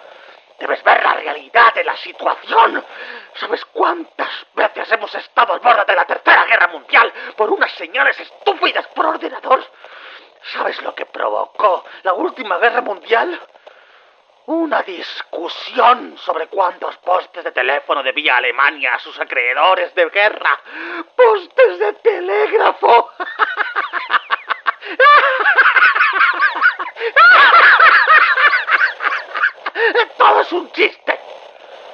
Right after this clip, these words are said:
Todo es un chiste. Todo lo que alguien quiso. Por lo que luchó.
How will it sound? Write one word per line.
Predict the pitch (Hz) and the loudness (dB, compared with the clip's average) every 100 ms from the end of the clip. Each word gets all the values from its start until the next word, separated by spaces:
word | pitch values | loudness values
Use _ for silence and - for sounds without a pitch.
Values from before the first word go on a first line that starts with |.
| - - - - _ - - _ - | -20 -20 -20 -20 _ -20 -20 _ -8
Todo | - - - - | -4 -4 -6 -10
es | - | -12
un | 131 113 - | -18 -20 -18
chiste. | - 95 87 - - 107 - | -14 -12 -14 -12 -12 -12 -6
Todo | 180 156 120 | -4 -2 -4
lo | 110 | -6
que | - 107 | -4 -4
alguien | 101 107 104 - | -4 -8 -16 -16
quiso. | - - - - - - - - - _ _ _ | -16 -16 -16 -16 -20 -20 -20 -20 -20 _ _ _
Por | - - | -20 -14
lo | 92 - | -12 -12
que | 117 | -14
luchó. | 98 90 - 92 - | -14 -14 -8 -8 -8